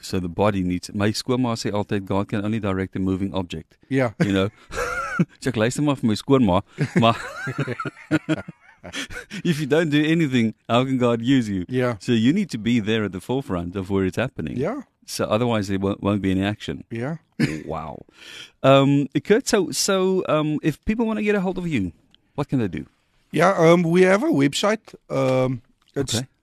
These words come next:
Speaker 2: Sons of Issachar, it's one word, dot C O dot Z A.
Speaker 1: Okay.
Speaker 2: Um, and then we also have an email. It's Kurt, um, at sons of Issachar dot C O dot Z A.
Speaker 1: Okay.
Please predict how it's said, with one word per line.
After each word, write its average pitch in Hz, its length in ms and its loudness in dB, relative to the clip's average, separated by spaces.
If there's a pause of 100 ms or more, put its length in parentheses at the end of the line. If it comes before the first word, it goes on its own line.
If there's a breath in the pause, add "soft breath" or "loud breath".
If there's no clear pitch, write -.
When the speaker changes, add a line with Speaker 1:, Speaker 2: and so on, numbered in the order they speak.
Speaker 2:
Sons 208 380 0
of 185 220 -4
Issachar, 196 440 -2
it's - 120 -8
one 135 300 0
word, 151 220 0 (220)
dot 120 180 -6
C 156 240 -2
O 160 80 0
dot 135 240 -2
Z 123 200 -2
A. 170 120 -2 (200)
Speaker 1:
Okay. 85 340 -12 (200)
Speaker 2:
Um, 123 400 -4
and 123 200 -4
then 139 280 4
we 147 80 2
also 180 320 2
have 180 160 2
an 170 160 0
email. 170 380 4 (260)
It's 110 300 -8
Kurt, 180 320 2 (320)
um, 110 400 -6 (100)
at 123 160 -4
sons 156 320 -2
of 147 180 -4
Issachar 147 500 -4 (360)
dot 110 260 -2
C 143 280 0
O 143 120 2
dot 117 220 -6
Z 117 140 -2
A. - 40 2
Speaker 1:
Okay. 175 140 0